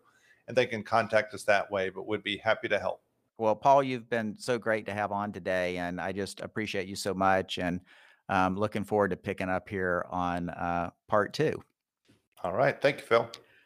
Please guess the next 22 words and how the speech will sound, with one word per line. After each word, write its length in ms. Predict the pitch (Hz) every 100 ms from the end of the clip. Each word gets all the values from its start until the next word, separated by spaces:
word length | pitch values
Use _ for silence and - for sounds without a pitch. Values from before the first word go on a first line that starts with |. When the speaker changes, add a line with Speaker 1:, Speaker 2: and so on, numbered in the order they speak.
| _
Speaker 2:
All 120 | 98
righty. 320 | 131 160 131 - - - -
Okay, 340 | 123 143 135
everybody, 400 | 123 123 127 139
thanks 280 | 131 127 127
so 120 | 135
much, 320 | 127 139 - -
and, 340 | 107 104 104
uh, 160 | 101 101
join 280 | 104 117 131
us 140 | 135
on 100 | 131
the 60 | 127
next 240 | 131 -
podcast. 480 | 143 160 - 95 -
We'll 100 | 107
have 200 | 104 104
Paul 200 | - 113
back 320 | 113 110 104
on 200 | 110 139
talking 380 | 135 104 104 110
about 380 | 92 95 95